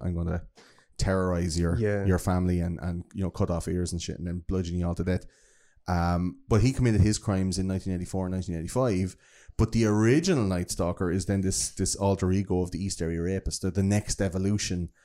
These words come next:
Speaker 1: of this guy who was breaking into local houses, you know, raping people in, in the next housing estate over in his, uh, little suburb. And these murders and rapes were committed with the similar M O.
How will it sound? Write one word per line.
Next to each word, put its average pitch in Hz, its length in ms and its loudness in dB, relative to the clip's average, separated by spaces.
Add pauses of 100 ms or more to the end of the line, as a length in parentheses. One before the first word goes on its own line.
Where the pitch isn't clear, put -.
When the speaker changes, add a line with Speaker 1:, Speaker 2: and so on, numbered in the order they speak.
(220)
Speaker 1:
of 98 160 0
this 92 160 0
guy 95 240 2
who 92 100 2
was 90 120 0
breaking 98 380 -2
into 95 180 0
local 135 360 0
houses, 87 640 0 (600)
you 101 140 0
know, 90 300 0
raping 107 340 2
people 98 280 0
in, 92 180 2
in 95 320 0 (140)
the 107 60 4
next - 680 0 (100)
housing 98 380 0
estate 92 420 0
over 98 560 2
in 95 200 0
his, 87 300 0
uh, 92 200 2
little 95 180 -2
suburb. 95 540 0 (720)
And 107 580 2
these 131 200 2
murders 107 320 2
and 101 100 0
rapes 101 300 -2
were 101 220 0
committed 95 460 -2
with 92 160 -2
the 87 100 -4
similar 107 420 2
M 107 200 2
O. 98 420 -2